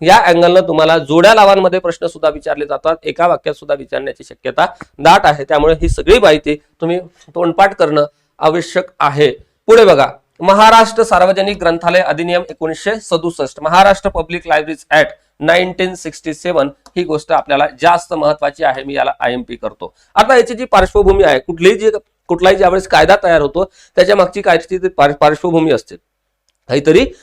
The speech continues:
पार्श्वभूमी असते आणि त्या कायद्यामध्ये वेगवेगळ्या टर्मच्या संदर्भात, वेगवेगळ्या बाबींच्या संदर्भात व्याख्या दिलेल्या असतात आणि वेगवेगळ्या,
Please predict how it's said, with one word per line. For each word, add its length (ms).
पार्श्वभूमी 580
असते 280
आणि 260
त्या 180
कायद्यामध्ये 720
वेगवेगळ्या 600
टर्मच्या 360
संदर्भात, 500
वेगवेगळ्या 340
बाबींच्या 420
संदर्भात 460
व्याख्या 380
दिलेल्या 360
असतात 280
आणि 180
वेगवेगळ्या, 460